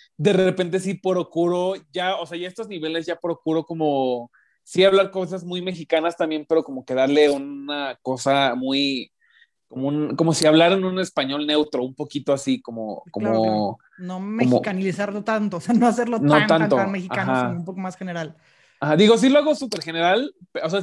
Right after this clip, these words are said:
Speaker 1: sí te digo como que esta identificación sí tiene que ir como esta onda como, como un poquito más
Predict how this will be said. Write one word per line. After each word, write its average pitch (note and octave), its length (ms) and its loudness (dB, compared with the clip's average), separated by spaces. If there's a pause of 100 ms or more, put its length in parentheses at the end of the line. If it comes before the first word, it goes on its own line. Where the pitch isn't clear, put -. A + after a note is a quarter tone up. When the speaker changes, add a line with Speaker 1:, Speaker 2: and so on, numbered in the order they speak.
(120)
Speaker 1:
sí A3 160 -2
te B3 80 0
digo A#3+ 180 0
como G#3 220 -6
que E3 80 -2
esta F3+ 220 0
identificación C#3 640 -4
sí F3+ 120 -2
tiene E3+ 260 0
que D#3+ 100 0
ir D3 80 0
como C#3+ 220 -6
esta C3+ 240 -2
onda C3 280 -2
como, A2 340 -6 (1000)
como C3+ 180 4
un C#3+ 60 6
poquito E3 400 4
más D#3 380 4